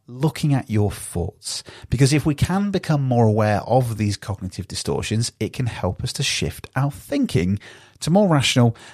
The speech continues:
and objective thoughts wherever possible. Now, obviously, a great book to read here as well, referenced, um, uh, in many of my episodes actually, is, uh, The Chimp Paradox by Steve Peters, because he talks about the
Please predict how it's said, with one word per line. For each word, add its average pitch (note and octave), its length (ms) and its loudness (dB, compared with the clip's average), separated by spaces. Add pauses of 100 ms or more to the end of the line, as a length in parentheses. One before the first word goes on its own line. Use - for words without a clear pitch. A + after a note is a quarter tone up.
(140)
and A2 100 0
objective G#2 580 -2
thoughts - 360 -4
wherever F2+ 320 0
possible. - 420 -8 (460)
Now, C3 160 4
obviously, D#3+ 260 4
a D#3+ 60 4
great G3+ 180 6
book D#3 140 -2
to - 100 -6
read C#3 220 4
here G2+ 160 4
as G2+ 100 2
well, A2 260 4
referenced, A2 640 0
um, F2 320 -2
uh, D#2 140 -10 (240)
in E2 340 -8
many C#3 200 4
of A#2 100 2
my F2+ 120 0
episodes E2 280 -2
actually, F2 460 -2
is, F#2 120 -2
uh, F#2+ 220 0 (240)
The C3+ 60 -4
Chimp C#3 200 2
Paradox C#3 400 4
by G2+ 240 2
Steve F#2+ 460 -2
Peters, C3 300 -2
because F#2+ 260 -6
he A#2+ 120 -6
talks - 280 -6
about G2 340 -4
the D#2+ 240 -4